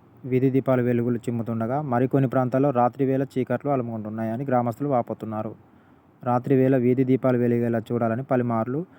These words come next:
అధికారులకు విన్నవించినా స్పందించడం లేదని ఆగ్రహం వ్యక్తం చేస్తున్నారు. దుర్వాసన భరించలేం. పంచాయతీ ఎన్నికల నేపథ్యంలో అధికారులు ఈ సిబ్బంది పారిశుద్ధ్య పనులు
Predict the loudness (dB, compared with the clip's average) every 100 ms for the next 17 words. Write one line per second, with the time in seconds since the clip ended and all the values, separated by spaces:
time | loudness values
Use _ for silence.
0 | -20 -8 -2 0 2 2 0 0 -2 -4
1 | -4 -8 -4 -2 -2 -2 -2 -2 -4 -2
2 | -2 0 0 0 -4 -4 -4 -4 -6 -8
3 | -10 -18 _ _ _ _ _ _ _ _
4 | _ _ _ _ _ _ _ _ _ _
5 | -8 -2 2 2 2 -2 -2 -2 -2 -4
6 | -6 -8 -16 _ _ _ _ _ _ _
7 | _ -6 -2 -2 0 -2 -2 -2 -2 -2
8 | -4 -4 -2 -2 -2 0 0 0 -2 -4
9 | -4 -4 0 0 0 -2 -4 -4 -6